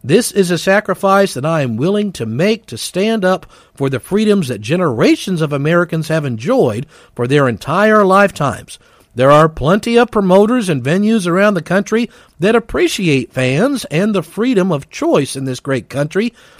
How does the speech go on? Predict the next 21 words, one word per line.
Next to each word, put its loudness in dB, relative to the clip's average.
and -4
those 4
are 0
the -2
promoters 2
and -2
venues 0
that -6
I 2
will -4
be -4
supporting. -2
End -6
quote. -6
Well, -2
good 2
for 0
Travis -4
Tritt, -4
standing -4
up -2